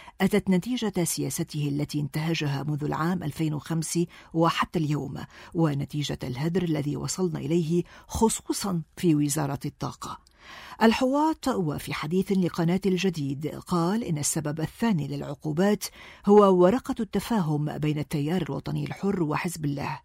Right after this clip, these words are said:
وإعطاء التيار الحزب غطاءً مسيحياً. أضاف إن هذه العقوبات ليست مزحة، ولا يمكن أن تمر وكأن شيئاً لم يكن. وفي الشأن الحكومي، تمنى الحواط أن يشكل الرئيس الحريري حكومة مستقلين اختصاصيين،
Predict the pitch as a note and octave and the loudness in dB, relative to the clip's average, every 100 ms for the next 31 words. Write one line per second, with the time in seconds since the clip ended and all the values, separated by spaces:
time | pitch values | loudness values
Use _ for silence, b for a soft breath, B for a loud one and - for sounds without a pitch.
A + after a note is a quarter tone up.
0 | B B B F3 E3 D3+ - E3 D3 D3+ | B B B 2 2 -2 -4 -4 -4 -4
1 | D3 D3 C#3+ - F#3+ G3 A3 A3+ D3+ C3 | -2 -4 -6 -6 -4 -2 0 0 -2 -2
2 | F3+ F3 D3+ D3 - - - - - - | -2 0 -2 -2 -4 -6 -8 -8 -10 -12
3 | - - B B B - E3 D#3+ D#3 A3 | -14 -16 B B B -2 0 0 0 -2
4 | - D3 C3 C#3 D3+ D3 C#3 C#3 D3+ D#3 | -4 -4 -2 -2 -2 -4 -6 -6 -2 2
5 | G3+ G3+ - B B G#3 D4+ - G3+ F3 | 2 0 -4 B B 2 4 2 0 2
6 | A3 - - D3 - b b G#3 F#3 D#3+ | 2 2 -4 -6 -8 b b 6 8 8
7 | D#3 F#3+ - D3+ D3 C#3+ D3 D3+ E3+ E3 | 4 2 2 -2 -2 -4 -2 0 0 0
8 | C#3+ C#3+ E3 D#3 D3 - F3+ D#3+ D#3 D#3 | -2 -2 -4 -4 -2 0 0 0 2 2
9 | D3+ B B E3+ E3+ D3 C#3 C#3 - D#3 | 0 B B 4 6 6 0 -6 -8 -12
10 | - _ _ B B B G3+ A3 B3+ - | -14 _ _ B B B 0 2 2 0
11 | D#4 C#4+ - B3+ B3 C#4 D#4 - E3 D3+ | -2 -2 -4 0 0 2 0 2 0 0
12 | D#3 - D#3+ F3+ G#3 D#3+ D#3 - F#3+ F3 | -2 -4 -2 0 -2 -2 -2 -2 -4 -2
13 | D3+ D3+ D#3 E3 - - D3+ D3+ D3+ D3 | -2 -2 -4 -4 -4 -6 -4 -2 -2 -4
14 | - C#3 E3+ D3+ D3 C#3+ D3 D3+ - D#3 | -6 -2 0 0 -2 -4 -6 -8 -6 0
15 | F3 E3+ - F3+ E3+ D3+ D#3+ C#3 C#3+ C3+ | 2 0 -2 -6 -4 -4 -6 -6 -6 -8